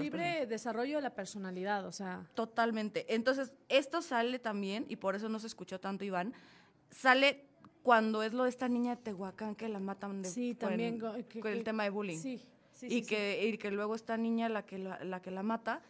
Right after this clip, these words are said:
Speaker 2: que justamente ya hablamos de la intencionalidad,
Speaker 1: Sí.
Speaker 2: ¿no?
Speaker 1: Sí,
Speaker 2: Pero
Speaker 1: que se pretende dar la fuga y bueno, todo un rollo.
Speaker 2: Iván, te prometo que ahorita después del cor-, bueno, no sé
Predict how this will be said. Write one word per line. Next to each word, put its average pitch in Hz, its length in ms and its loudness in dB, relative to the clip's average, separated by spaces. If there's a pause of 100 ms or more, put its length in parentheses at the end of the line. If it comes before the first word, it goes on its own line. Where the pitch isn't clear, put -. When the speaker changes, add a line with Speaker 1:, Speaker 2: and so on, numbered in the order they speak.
(320)
Speaker 2:
que 214 140 0
justamente 220 480 -4
ya 214 60 -2
hablamos 190 280 -4
de 185 60 -4
la 175 80 -6
intencionalidad, 175 680 -6
Speaker 1:
Sí. 233 80 -4
Speaker 2:
¿no? 220 180 -6 (520)
Speaker 1:
Sí, 269 200 -8
Speaker 2:
Pero 214 140 2
Speaker 1:
que 214 40 -2
se 247 80 -4
pretende 220 400 -8
dar 196 140 -6
la 190 120 -10
fuga 254 280 -10
y 214 40 -8
bueno, 214 240 -10
todo 226 140 -12
un 220 140 -12
rollo. 202 240 -14 (220)
Speaker 2:
Iván, 262 300 6
te 233 120 0
prometo 240 400 2
que 240 60 -2
ahorita 214 180 -2
después 226 300 -4
del 220 180 -4
cor-, 226 200 -2
bueno, 226 300 0 (160)
no 226 160 0
sé 247 140 0